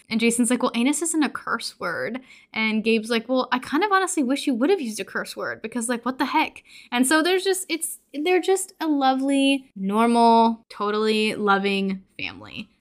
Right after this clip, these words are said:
And so then I Got Five on It comes on the radio, which of course was played in the trailer for this film.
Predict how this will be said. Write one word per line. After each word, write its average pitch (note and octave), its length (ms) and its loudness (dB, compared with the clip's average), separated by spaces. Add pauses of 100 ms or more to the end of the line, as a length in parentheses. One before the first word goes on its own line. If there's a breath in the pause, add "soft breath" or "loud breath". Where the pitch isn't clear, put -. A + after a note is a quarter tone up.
And B3 180 2
so D4 140 4
then D4 280 4
I A#3 180 2
Got A3+ 180 0
Five D4 320 6
on C#4 180 6
It C4+ 140 -2
comes A3 260 -2
on G3+ 140 -4
the G3+ 80 -8
radio, B3 880 4
which G3 320 -2
of G3 100 -8
course G3+ 400 -6
was G3 160 -8
played G3 260 -6
in F#3 120 -6
the F#3+ 60 -10
trailer A#3+ 480 -2
for A3+ 180 -8
this G#3+ 280 -8
film. G#3 540 -2